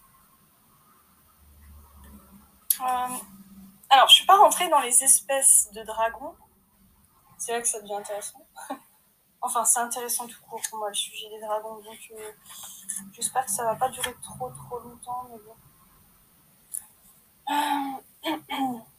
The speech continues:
mais on va, euh, par exemple, la wou-, wouivre. Alors, excusez-moi, là, je l'ai mal prononcé, mais c'est la oui-,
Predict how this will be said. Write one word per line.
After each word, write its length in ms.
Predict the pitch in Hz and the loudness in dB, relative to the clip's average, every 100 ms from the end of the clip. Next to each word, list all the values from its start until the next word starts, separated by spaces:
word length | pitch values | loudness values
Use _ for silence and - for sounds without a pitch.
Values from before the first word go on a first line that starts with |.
| - - _ - _ _ _ _ _ _ _ _ | -20 -20 _ -20 _ _ _ _ _ _ _ _
mais 220 | 269 262 254 | -4 0 0
on 80 | 247 | 0
va, 460 | 247 247 247 247 - _ _ _ _ _ _ - | 0 0 0 -4 -10 _ _ _ _ _ _ -12
euh, 640 | 254 254 247 240 233 233 233 - _ _ 226 | -8 -6 -6 -8 -10 -12 -16 -20 _ _ -20
par 100 | 240 | -16
exemple, 880 | 233 - 254 262 285 294 294 302 311 - - _ - - - _ _ _ _ _ _ _ _ _ _ _ 240 | -14 -8 -2 -2 -2 -8 -14 -14 -14 -20 -20 _ -18 -18 -20 _ _ _ _ _ _ _ _ _ _ _ -2
la 260 | 233 226 | 6 6
wou-, 280 | 226 220 - - 220 220 | 6 -4 -18 -18 -12 -4
wouivre. 560 | 285 330 330 330 339 - _ _ | -2 -2 -2 -4 -6 -16 _ _
Alors, 200 | 226 233 | -2 -2
excusez-moi, 480 | 247 - - 247 233 | -4 -4 -4 -2 0
là, 120 | 214 | 0
je 80 | 220 | -2
l'ai 80 | 220 | -6
mal 240 | 214 226 | -4 -4
prononcé, 420 | - 233 233 233 262 | -6 -10 -4 -2 -4
mais 120 | 240 | -8
c'est 160 | 233 | -6
la 120 | 214 214 | -4 -4
oui-, 300 | 214 247 | -6 -18